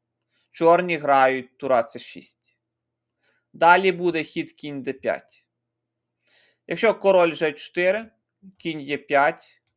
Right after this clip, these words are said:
вилка, і білі виграють. Якщо король Ф п'ять, тоді кінь Е сім, вилка,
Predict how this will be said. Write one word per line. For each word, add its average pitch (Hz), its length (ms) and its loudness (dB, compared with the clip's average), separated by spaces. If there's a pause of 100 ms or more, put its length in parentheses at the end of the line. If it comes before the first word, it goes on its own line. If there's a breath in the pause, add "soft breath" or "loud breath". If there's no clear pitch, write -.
вилка, 135 720 -6 (360)
і 139 100 -14
білі 131 320 -6
виграють. 117 760 -14 (1400)
Якщо 190 300 0
король 185 380 4
Ф 160 180 -6
п'ять, 160 580 0 (260)
тоді 151 240 -14
кінь 143 320 -14
Е 131 80 -6
сім, - 400 -18 (600)
вилка, 165 600 -4